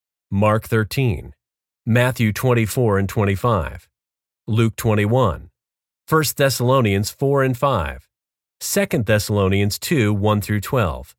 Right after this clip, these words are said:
and First Corinthians fifteen. In the New Testament, therefore, apocalyptic literature is found not only in Revelation, but in the Gospels and the Pauline letters. Outside the Old Testament and New Testament,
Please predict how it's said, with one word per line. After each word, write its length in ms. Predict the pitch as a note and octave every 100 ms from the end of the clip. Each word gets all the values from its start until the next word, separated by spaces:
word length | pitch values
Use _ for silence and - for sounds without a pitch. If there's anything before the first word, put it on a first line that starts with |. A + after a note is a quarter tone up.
| _ _ _
and 220 | A2+ A2
First 300 | - C3 A#2+
Corinthians 560 | - A#2 A2 G2+ G2 F#2+
fifteen. 640 | A2+ G2 - B2 D2+ - _ _ _ _ _ _ _ -
In 140 | E3+
the 100 | F3
New 180 | F3 C4
Testament, 600 | - F#3 F3 B2+ F#2 D2
therefore, 540 | F#2 E2 E2+ C#2+ A1 _ _ -
apocalyptic 800 | B2+ F#3 G3+ A3 E3 B2+ A2+ G2+
literature 540 | A2+ A2+ F#2+ G2+ E2+
is 220 | G2+ A2
found 340 | - C3 A#2+ A#2+
not 220 | D#3+ A#2
only 280 | A2+ A2 G#2
in 100 | F#2+
Revelation, 720 | G2 F#2 F#2 G#2 A#2 - B1 _ _ _
but 160 | A#2 A#2
in 120 | A2
the 60 | G#2+
Gospels 580 | A2 B2 A#2+ D3+ D3+ -
and 140 | G#2+ G#2
the 80 | F#2
Pauline 520 | - A2+ A2 G#2 G2+
letters. 560 | A2 F#2+ A#1+ - - _ _ _ _ _ _ _
Outside 520 | B2+ E3 - A#2 G2
the 100 | G#2
Old 160 | G#2+ G2+
Testament 460 | A#2 G#2 A2 G2+
and 100 | G2
New 140 | G2 A#2+
Testament, 520 | A#2 F2+ - D2+